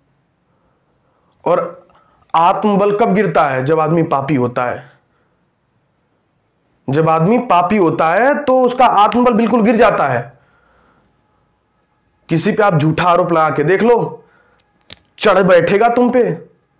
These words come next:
रुकेगा नहीं। क्यों? जानता है कि ईमानदार हूं। और किसी चोर को तुम कहते रहो कि तूने चोरी की है, चढ़, खूब खोल के बोल नहीं पाएगा आपके सामने।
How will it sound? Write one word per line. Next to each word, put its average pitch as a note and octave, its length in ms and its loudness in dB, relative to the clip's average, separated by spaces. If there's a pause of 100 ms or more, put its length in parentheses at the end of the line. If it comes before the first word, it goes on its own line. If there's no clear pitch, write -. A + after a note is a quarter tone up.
(840)
रुकेगा F3 400 2
नहीं। A3 260 0
क्यों? G#3+ 260 -2
जानता E3+ 380 0
है G3+ 60 0
कि A3+ 80 0
ईमानदार F#3+ 480 0
हूं। E3+ 320 -4 (180)
और E3 140 -2
किसी G3 240 -2
चोर G#3+ 280 2
को A#3 120 2
तुम A#3+ 180 0
कहते F#3 300 2
रहो B3+ 220 2 (1120)
कि E3 60 -2
तूने F#3+ 200 0
चोरी G3+ 260 2
की G3 140 -2
है, C4 360 0 (1300)
चढ़, E3 340 -2
खूब F3 320 -4
खोल E3 200 -2
के G#3+ 100 -2
बोल F#3 220 0
नहीं D3+ 120 -2
पाएगा A#3 340 0
आपके A#3 180 0
सामने। E3 460 -2